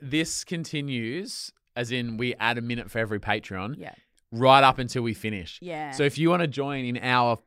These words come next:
Speaker 1: forty-nine,
Speaker 2: You can.
Speaker 1: yeah, and that just adds an extra minute on.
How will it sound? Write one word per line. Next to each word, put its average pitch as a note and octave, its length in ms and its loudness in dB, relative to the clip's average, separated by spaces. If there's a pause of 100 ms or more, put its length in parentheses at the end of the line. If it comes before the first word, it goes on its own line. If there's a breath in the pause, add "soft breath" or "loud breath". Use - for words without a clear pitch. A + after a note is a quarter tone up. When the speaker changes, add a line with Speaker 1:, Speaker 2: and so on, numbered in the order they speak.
(100)
Speaker 1:
forty-nine, A2+ 920 2
Speaker 2:
You F#3 100 -12
can. F#3+ 440 -2
Speaker 1:
yeah, B2 240 6
and B2+ 100 2
that A#2+ 80 0
just A#2+ 140 -4
adds A2+ 220 0
an A#2+ 60 -2
extra A2+ 220 -4
minute G#2+ 260 -4
on. F2+ 200 -6